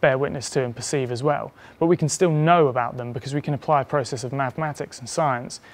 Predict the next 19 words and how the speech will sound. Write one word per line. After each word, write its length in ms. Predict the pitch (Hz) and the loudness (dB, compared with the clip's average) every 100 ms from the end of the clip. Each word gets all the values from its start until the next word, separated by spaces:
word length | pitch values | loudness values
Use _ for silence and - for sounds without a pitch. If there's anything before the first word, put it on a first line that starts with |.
| - - _ | -20 -20 _
and 120 | 147 143 | -4 0
use 180 | 143 | 0
a 60 | 127 | 0
process 420 | 143 131 139 113 | 0 0 -2 -6
of 80 | 123 | -2
measurement 480 | 143 156 131 120 - | 2 2 0 -6 -6
to 100 | 147 | -4
understand 640 | 135 123 - 160 143 131 | -4 -4 0 0 2 2
our 140 | 131 135 | 2 2
relationship 640 | 135 131 120 120 - - | 2 0 -2 -6 -8 -8
to 80 | 131 | -6
the 80 | 123 | -2
very 180 | 135 | 0
small 320 | - 151 135 123 | 0 -4 -4 -4
and 80 | |
very 160 | 123 117 | -4 -4
big 300 | 113 131 117 | 0 0 -2
as 140 | 120 | -4
well. 280 | 135 127 135 | -2 -2 -4